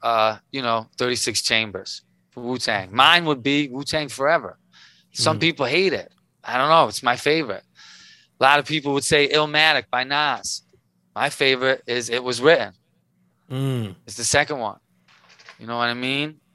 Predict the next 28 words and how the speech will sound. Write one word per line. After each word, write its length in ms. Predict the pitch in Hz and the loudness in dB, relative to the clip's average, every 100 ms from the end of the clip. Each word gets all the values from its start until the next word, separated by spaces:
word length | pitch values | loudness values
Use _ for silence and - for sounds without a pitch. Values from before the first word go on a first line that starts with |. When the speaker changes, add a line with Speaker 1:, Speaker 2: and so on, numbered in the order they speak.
| _ | _
Speaker 1:
Um, 480 | 113 113 110 110 107 107 _ _ _ _ _ _ - | 0 2 2 0 -6 -16 _ _ _ _ _ _ -12
a 640 | - - - _ _ _ 107 | -12 -14 -20 _ _ _ 2
lot 80 | 120 | 2
of 60 | |
people 240 | 120 131 123 | 2 -2 0
would 100 | 120 | 2
say 160 | 123 | 2
Shook 300 | 120 - 151 | 2 4 2
One's 280 | 139 131 110 | 2 0 0
Mobb 300 | 120 120 123 | 2 2 2
Deep. 260 | 113 147 110 | 0 -2 0
I 100 | 113 | -2
might 200 | 120 117 | -2 0
go 180 | 120 117 | 0 0
with 100 | 120 | 2
Murder 260 | 135 147 | 2 2
Music. 440 | 123 113 104 104 - - | 0 -8 -8 -10 -12 -14
You 80 | |
know 80 | 113 | -6
what 100 | 117 | -4
I 60 | 113 | -2
mean? 340 | 120 123 127 _ _ _ _ _ 117 | -4 -8 -10 _ _ _ _ _ -10
I'm 100 | 120 | 0
not 200 | 131 135 | 4 4
as 120 | 117 | 2
much 360 | 131 139 - - - | 2 2 2 -6 -4
of 260 | 135 131 - | -4 -4 -4
a 440 | 123 123 120 113 | 0 2 4 2